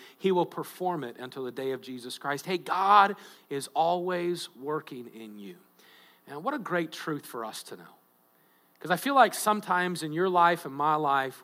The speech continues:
we can, we can lean to believe that God isn't working. We can lean to believe that maybe things aren't, aren't happening in our life like we plan out.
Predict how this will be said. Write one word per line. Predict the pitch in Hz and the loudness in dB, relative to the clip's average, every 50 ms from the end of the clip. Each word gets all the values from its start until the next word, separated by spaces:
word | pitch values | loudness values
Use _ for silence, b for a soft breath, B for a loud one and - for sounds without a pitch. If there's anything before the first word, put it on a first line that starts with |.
| - 120 | -12 -6
we | 135 175 214 | -4 -4 -4
can, | 196 - - 202 180 175 170 160 151 - - _ _ _ _ _ _ _ _ _ _ _ _ _ _ - | -4 -4 -4 -4 -2 -2 -4 -6 -8 -12 -20 _ _ _ _ _ _ _ _ _ _ _ _ _ _ -4
we | 170 170 | -4 -2
can | - 180 165 151 147 147 160 | -2 -2 -2 -2 0 0 2
lean | 180 190 202 208 208 214 214 202 190 - - | 2 2 2 0 0 -2 -4 -6 -8 -12 -14
to | - - 170 | -8 -8 -6
believe | - - 147 135 127 131 120 107 101 104 113 127 - - - b b b b b b b b b b b b _ 123 | -6 -4 -6 -4 -4 -4 -6 -6 -8 -10 -14 -16 -20 -20 -20 b b b b b b b b b b b b _ -10
that | 139 139 127 | -8 -4 4
God | 143 147 156 160 165 170 175 156 - - _ _ - | 6 8 10 10 8 8 6 0 -6 -12 _ _ -4
isn't | 147 139 147 139 107 | -4 -4 -4 -6 -8
working. | - 123 117 101 - - 78 - _ _ _ _ _ _ _ _ _ _ _ _ - | -8 -8 -8 -8 -10 -16 -20 -20 _ _ _ _ _ _ _ _ _ _ _ _ -2
We | 160 175 | -2 2
can | - 196 185 180 | 2 2 4 4
lean | 185 202 214 226 220 | 4 4 4 4 2
to | - - 196 | 2 0 2
believe | 175 185 175 170 170 170 165 165 165 170 156 | 2 2 2 4 2 4 4 4 4 4 2
that | 135 139 120 | 0 -4 -4
maybe | 127 143 156 165 175 170 175 175 170 170 156 B B B B B B B | -2 -2 2 2 2 4 4 4 4 4 2 B B B B B B B
things | - - 190 185 185 180 170 156 | -4 0 0 2 2 2 2 2
aren't, | 170 170 165 160 - | 4 4 4 4 6
aren't | 156 160 156 156 - | 4 4 4 4 0
happening | - - - 180 180 175 165 - 170 156 151 147 | -4 -4 0 4 4 4 4 2 -4 -6 -4 -6
in | 143 139 | -6 -6
our | 131 139 143 147 147 | 0 2 2 2 2
life | 147 135 139 139 131 - | 2 2 2 0 0 -2
like | 143 131 127 117 120 | -4 -4 -4 -6 -6
we | 127 151 151 | -6 -6 -8
plan | 147 - - - 160 143 131 127 120 117 | -8 -10 -12 -10 -10 -8 -8 -8 -8 -8
out. | 113 131 135 131 123 113 - | -4 -2 -2 0 -2 -2 -4